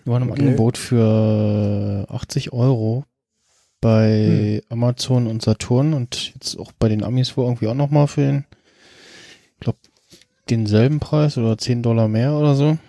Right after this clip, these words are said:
Speaker 1: Und da dachte ich, ja, ach, äh, schlägst du mal zu. Und ja, also für, ich glaub, für den Preis kriegt man so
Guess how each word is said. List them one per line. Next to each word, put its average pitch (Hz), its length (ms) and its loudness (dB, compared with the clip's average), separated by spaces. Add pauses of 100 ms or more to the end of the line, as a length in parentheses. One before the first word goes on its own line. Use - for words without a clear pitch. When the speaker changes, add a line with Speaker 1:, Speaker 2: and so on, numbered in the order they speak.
(2250)
Speaker 1:
Und 131 760 4 (380)
da 117 180 4
dachte 104 260 0
ich, 156 120 -2 (180)
ja, 104 360 2
ach, - 300 -12
äh, 107 420 0
schlägst - 800 -2
du 139 40 -2
mal 117 160 2
zu. 165 420 0 (2250)
Und 127 1300 2 (840)
ja, 104 360 4 (100)
also 117 200 -2
für, 123 120 -2
ich 123 80 -2
glaub, 131 180 -2
für - 100 -8
den 139 160 2
Preis 117 380 2
kriegt - 220 -10
man 123 360 0
so 120 420 2